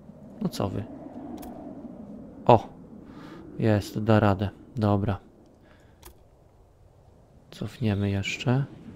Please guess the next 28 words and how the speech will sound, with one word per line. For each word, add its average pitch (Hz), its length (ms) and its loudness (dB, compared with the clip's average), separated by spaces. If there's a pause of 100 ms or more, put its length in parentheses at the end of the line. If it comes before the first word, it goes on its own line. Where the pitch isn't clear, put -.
(280)
Okej. - 500 0 (3000)
No, 131 460 2
źle 135 400 4
jakoś 131 340 -2
tragicznie 123 560 2
nie 117 120 8
ma. 98 160 4 (200)
Okej, 104 360 4
tak, - 220 0
tak - 180 0
zostawimy 110 500 4
to. 127 220 6 (1000)
I 107 240 4 (200)
tu 135 240 2 (240)
nie 117 140 2
chcę, 110 240 -4
nie 113 160 2
chcę, 113 240 -2
nie 117 140 2
chcę - 200 -8
tego. 110 400 2 (1400)
I 120 60 -4
tu 117 200 -4
się - 180 -2
pobudujemy 107 760 2
w - 80 -12
tę 127 120 -6
stronę. 110 480 4